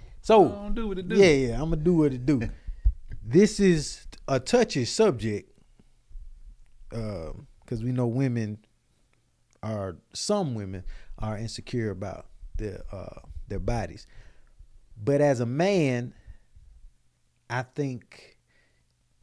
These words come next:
Speaker 1: well, me, I, like,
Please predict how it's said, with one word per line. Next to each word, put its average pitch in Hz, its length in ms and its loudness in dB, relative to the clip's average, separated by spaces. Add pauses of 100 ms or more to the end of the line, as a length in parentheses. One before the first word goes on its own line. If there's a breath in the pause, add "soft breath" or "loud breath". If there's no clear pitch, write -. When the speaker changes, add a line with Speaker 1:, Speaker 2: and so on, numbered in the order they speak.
(800 loud breath)
Speaker 1:
well, 113 300 -6 (380)
me, 117 380 -2 (1600)
I, 139 120 -2
like, 117 420 -4